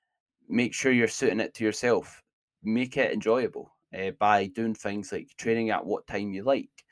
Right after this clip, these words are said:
scheduling training as best as you can to what time suits you in terms of what's enjoyable. If you hate training at a busy gym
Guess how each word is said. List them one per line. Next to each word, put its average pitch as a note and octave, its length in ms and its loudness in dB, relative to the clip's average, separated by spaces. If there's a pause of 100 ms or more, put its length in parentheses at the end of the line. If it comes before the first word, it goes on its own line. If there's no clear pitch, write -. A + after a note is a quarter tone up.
(380)
scheduling A#2 960 2 (520)
training G#2+ 380 0
as F2+ 140 -6
best G#2+ 320 0
as F#2 120 -12
you - 60 -16
can G#2 300 0
to F#2 360 -6
what F#2 220 -4
time F#2+ 360 -6
suits - 320 -10
you G#2 160 0
in F#2 200 -6
terms G2 300 -6
of D#2+ 100 -12
what's - 240 -8
enjoyable. F#2+ 560 2 (340)
If F#2+ 140 -6
you G#2 120 -4
hate A#2+ 200 0
training A#2+ 300 -2
at G2+ 120 2
a F#2+ 40 -2
busy A#2+ 300 -2
gym C#3 360 2